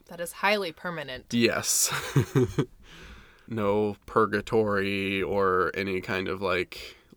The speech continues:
Speaker 2: in-between space or anything for him. Uh,
Speaker 1: Or reduced time for good behavior. <laughs>
Speaker 2: Exactly. Reduced time for good behavior. Like,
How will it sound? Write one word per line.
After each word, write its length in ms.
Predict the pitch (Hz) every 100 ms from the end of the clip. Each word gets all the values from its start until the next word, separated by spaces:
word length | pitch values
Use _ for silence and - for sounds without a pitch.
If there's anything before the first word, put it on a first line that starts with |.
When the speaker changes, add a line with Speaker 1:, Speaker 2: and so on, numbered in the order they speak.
| - _ -
Speaker 2:
in-between 720 | 104 104 101 - 110 101 101
space 540 | 98 - 98 92 - 90
or 100 | 90
anything 500 | 90 92 87 90 104
for 200 | - 107
him. 420 | 87 82 85 - - _ _ -
Uh, 280 | - 90 -
Speaker 1:
Or 140 | 190 185
reduced 460 | 180 175 170 -
time 260 | - 160 165
for 160 | -
good 200 | - 170 -
behavior. 540 | - 151 180 - 190
<laughs> 20 |
Speaker 2:
Exactly. 640 | 247 110 - 101 95 240 98
Reduced 400 | 101 117 117 -
time 220 | 113 104
for 100 | 107
good 200 | 104 101
behavior. 760 | 98 107 95 95 95 90 85 87
Like, 340 | 71 78